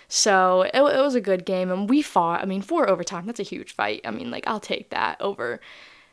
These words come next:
anything else. Um, but, and then, as we go into December,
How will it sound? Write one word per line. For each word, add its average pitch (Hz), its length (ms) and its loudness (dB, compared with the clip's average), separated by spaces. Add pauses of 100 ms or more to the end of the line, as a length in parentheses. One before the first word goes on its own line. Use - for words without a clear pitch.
(180)
anything 202 380 -4
else. - 400 -6
Um, 233 480 -8 (960)
but, 208 520 4
and 220 200 4
then, 220 480 4 (380)
as 220 160 0
we 240 60 4
go 247 100 8
into 269 140 6
December, 208 800 2